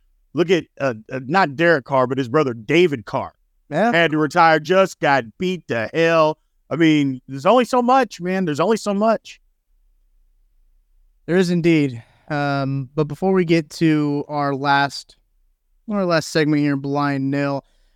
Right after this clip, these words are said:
Speaker 2: I gotta tell you about our friends at DraftKings Sportsbook as the N F L season is going strong, and DraftKings Sportsbook is hooking up new customers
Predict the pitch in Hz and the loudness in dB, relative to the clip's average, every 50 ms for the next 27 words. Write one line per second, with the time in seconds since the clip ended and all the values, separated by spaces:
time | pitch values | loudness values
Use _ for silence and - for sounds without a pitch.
0 | _ - 254 226 - 240 233 220 220 196 180 - 202 185 165 175 156 147 175 170 | _ -4 -4 -2 0 2 2 2 2 2 0 0 0 0 0 -2 -2 0 2 2
1 | 170 - - 170 160 147 - - 160 156 - - 160 151 160 151 143 151 160 160 | 2 0 -2 -2 -2 -2 -4 -4 -6 -6 -4 -6 -4 -2 0 0 0 0 0 0
2 | 165 170 170 - - 175 160 - - 180 175 160 143 156 165 156 143 135 127 156 | 0 0 0 0 -2 -2 -2 -2 -2 -2 -2 -2 -2 0 0 0 -2 -2 -2 -2
3 | 151 147 143 135 127 - - - 170 185 190 196 202 196 190 170 202 220 214 - | -2 -2 -2 -4 -6 -8 -6 -2 0 0 2 2 0 0 0 2 2 0 0 0
4 | - 226 196 - - 226 220 - - 220 208 196 170 - 214 208 220 214 214 180 | 0 -4 -4 -2 -2 -4 -4 -2 -2 -4 -2 -2 -2 -2 -4 -2 0 0 0 0
5 | 170 175 175 185 208 254 294 - - 277 247 202 - 202 190 185 185 175 - | -2 -2 -2 0 0 -2 -2 0 0 0 0 0 -2 -2 0 0 0 0 -2